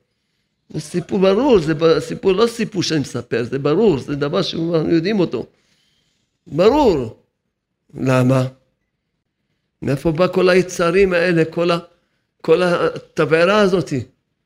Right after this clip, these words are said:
לאן, לאן אתם, לאן רוצים עם ישראל להגיע? לאן?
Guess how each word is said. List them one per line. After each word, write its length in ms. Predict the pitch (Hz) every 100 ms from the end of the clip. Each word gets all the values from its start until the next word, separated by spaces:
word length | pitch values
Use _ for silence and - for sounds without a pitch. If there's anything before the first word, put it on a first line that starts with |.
| _ -
לאן, 500 | 156 180 233 262 214 170
לאן 300 | 165 185 240
אתם, 220 | 233 196 180
לאן 280 | 190 240 233
רוצים 280 | 185 185
עם 120 | 165 160
ישראל 280 | - 143
להגיע? 360 | 139 123 127 131 - _ _ _ _ -
לאן? 340 | 143 156 143